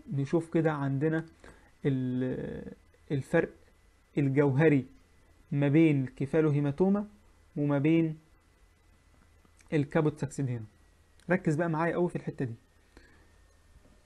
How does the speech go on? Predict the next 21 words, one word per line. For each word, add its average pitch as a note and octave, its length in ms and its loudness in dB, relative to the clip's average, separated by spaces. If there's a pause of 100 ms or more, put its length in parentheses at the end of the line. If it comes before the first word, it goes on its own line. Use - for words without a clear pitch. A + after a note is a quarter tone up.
(200)
شايف A3 280 6
الديفينيشن F#3 460 2
من E3 140 -2
اول E3+ 200 2
هنا E3+ 120 0
كده F3+ 320 -6
ان D#3 120 -2
الكابوتساكسيدينا F#3 920 0 (1000)
is G3+ 120 10 (260)
a F#3 160 6 (140)
edema F#3+ 400 6
of E3+ 240 4
the D#3 60 4
scalp C#3 580 -2 (560)
resulting F3+ 480 6
from E3+ 260 4 (260)
pressure F#3 340 4
during E3+ 420 6
الايه؟ E3+ 300 4 (300)
الليبر. G3+ 400 6 (520)
ماشي، D3+ 360 -2